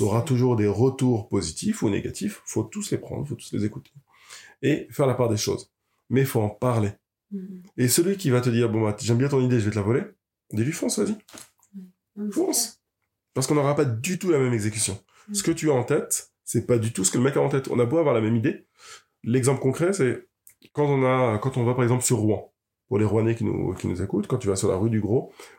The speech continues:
Speaker 1: ou bien, euh, ouais, ouais, rue, rue du Gros.
Speaker 2: La rue des commerçants.
Speaker 1: La rue des commerçants, tu peux avoir deux boulangeries,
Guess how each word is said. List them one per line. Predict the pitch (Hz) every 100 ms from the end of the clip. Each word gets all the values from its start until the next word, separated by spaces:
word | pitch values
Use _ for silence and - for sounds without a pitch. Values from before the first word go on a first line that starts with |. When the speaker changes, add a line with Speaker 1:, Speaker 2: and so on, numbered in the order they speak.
| -
Speaker 1:
ou | 107
bien, | 101 98
euh, | 90 90 -
ouais, | - 107 101
ouais, | 90
rue, | 90 95 110
rue | 104
du | 117
Gros. | 151
Speaker 2:
La | -
rue |
des | - -
commerçants. | 185 185 - 220 214 _ _
Speaker 1:
La | 104 127
rue | 160
des | 151
commerçants, | 131 120 175
tu | -
peux | 127
avoir | 135 110
deux | 113 170 185
boulangeries, | 165 147 123 127 156 190